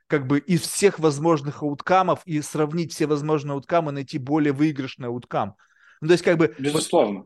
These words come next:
Speaker 1: а вот представь себе, что
Speaker 2: Но
Speaker 1: ты говоришь:
Speaker 2: если,
Speaker 1: "Так,
Speaker 2: но
Speaker 1: я
Speaker 2: подожди.
Speaker 1: сделаю вот
Speaker 2: Но
Speaker 1: это, вот это и вот это, и вот так оно будет".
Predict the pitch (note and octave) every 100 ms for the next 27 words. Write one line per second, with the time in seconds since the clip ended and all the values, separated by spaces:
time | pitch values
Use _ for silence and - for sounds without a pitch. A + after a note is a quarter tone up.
0 | _ D3+ D#3+ F3+ C4+ C#4 - F3 D#3 F3
1 | G#3+ G3+ A#3 F#3 D3+ C3 D#3 G#3 F3+ F3
2 | D3 G3 E3 C#3 D3+ - D4 D3+ A#2 -
3 | _ _ D3 D#3 - C4 C4 D#3+ E3+ E3
4 | F3+ F3 C#3+ - D#3 D3 D3 - G3 F3+
5 | D#3 E3 C3+ D3+ A2